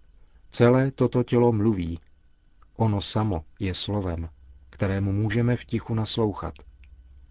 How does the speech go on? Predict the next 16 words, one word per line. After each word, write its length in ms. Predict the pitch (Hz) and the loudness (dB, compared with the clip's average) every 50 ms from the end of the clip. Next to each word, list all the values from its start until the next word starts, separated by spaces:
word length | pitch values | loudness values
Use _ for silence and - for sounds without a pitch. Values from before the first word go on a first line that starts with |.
| - - - - | -20 -20 -10 -2
Jak 400 | - - 120 120 - - - - | 0 2 2 2 0 -4 -8 -6
mluví 280 | 104 98 95 92 95 87 | -4 -4 -2 -4 -4 -4
turínské 520 | - 101 98 95 95 95 - - 104 95 | -4 -2 -2 -2 -2 -4 -4 -4 -4 -4
plátno? 480 | - 101 95 92 95 - - 104 104 104 - _ _ _ _ _ - _ - - _ _ _ - - - - | -2 -2 -2 -2 -4 -4 -4 -6 -6 -6 -8 _ _ _ _ _ -20 _ -20 -20 _ _ _ -20 -16 -6 -2
Mluví 500 | 107 110 110 117 120 123 131 131 135 - | 0 2 4 2 2 2 2 2 0 0
krví. 460 | - - 117 110 95 90 85 85 - - - _ _ _ _ - - - _ - - - - | -2 -2 -2 0 0 -2 -4 -4 -8 -12 -20 _ _ _ _ -20 -20 -20 _ -20 -20 -10 -6
A 100 | - 98 | -6 -6
krev 320 | - - - 117 120 131 - - - - - _ - | -4 -2 0 0 0 0 -2 -6 -16 -20 -20 _ 0
je 160 | 117 120 123 | 2 2 2
život. 320 | 113 107 107 98 82 76 - - - - - - - - - - - - - - _ - - - - _ _ | 2 0 -2 -4 -4 -6 -8 -10 -18 -20 -20 -20 -20 -20 -20 -20 -20 -20 -20 -20 _ -20 -20 -20 -20 _ _
Turínské 540 | - 113 113 120 135 131 - - 151 131 123 | 2 4 4 4 4 2 0 0 0 0 2
plátno 460 | - - 113 113 123 131 - 127 117 | 2 2 2 2 2 0 0 0 0
je 100 | 110 104 | 0 0
ikona 440 | - - 113 - - 117 117 117 113 | -2 -4 -8 -4 -2 0 0 0 0
psaná 480 | - - - - 117 113 110 110 110 - | -2 -4 -4 -2 0 0 0 0 -2 -2
krví, 440 | - 113 110 92 92 87 87 85 | -2 -4 -2 -2 -2 -2 -4 -6